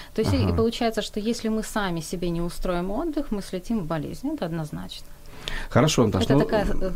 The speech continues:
Speaker 1: инстинкт самосохранения, на самом деле.
Speaker 2: А вот, вот ты как психолог, вот щас порекомендуй, э, как психолог, коуч, порекомендуй нашим слушателям, как понять, что твоё тело г-, уже говорит про отдых. Вот как, знаете, как вот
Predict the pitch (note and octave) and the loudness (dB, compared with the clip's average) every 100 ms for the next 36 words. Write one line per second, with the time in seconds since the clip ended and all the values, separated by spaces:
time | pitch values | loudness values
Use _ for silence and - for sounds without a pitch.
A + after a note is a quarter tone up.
0 | - G#3 - C4 A3+ G#3 F#3+ F#3 - A#3 | -2 -2 0 2 2 2 -2 -4 -4 0
1 | A3+ D3+ C3 D3 D3 - D#3+ - E3+ D#3+ | 2 2 0 -2 -4 -4 -4 -2 -2 0
2 | A3 B2 B2 - B2+ - C3 - D#3 D3 | 4 4 4 2 2 2 0 4 4 4
3 | - C#3+ C3+ G#2+ G#2+ F#2+ B2 - C3+ - | 4 6 8 6 4 4 4 4 2 4
4 | D3 D3+ A#2+ G#2 G#2 G2+ G2+ G2 F#2+ F2 | 6 6 6 6 6 6 8 8 6 2
5 | - - - - - G#2+ C3+ C3+ - B2+ | -2 -6 -2 -2 2 6 8 8 8 8
6 | A#2+ G2+ - G#2+ C3+ C3+ C3+ A2 G2+ G#2 | 6 6 2 4 4 6 8 6 4 2
7 | - D3+ B2 A2 G#2 G2 - G#2 - C#3 | 2 2 4 4 6 4 2 -2 2 2
8 | - C3 C3 G#2+ F#2 - G2 G#2+ G2+ D3+ | 6 6 8 6 4 0 4 4 6 6
9 | D3 A2 A2+ - G#2 A#2 A2 - - - | 6 6 4 4 4 6 6 2 -6 -2
10 | G#2 G#2+ A2+ A2 G#2+ A2 G2+ A2+ F#2+ G2 | 4 6 6 6 6 6 6 6 6 4
11 | F2+ F2+ G2 B2+ - - B2 D3 G#2+ C3+ | 4 0 2 0 2 4 6 6 4 4
12 | B2+ B2+ | 4 4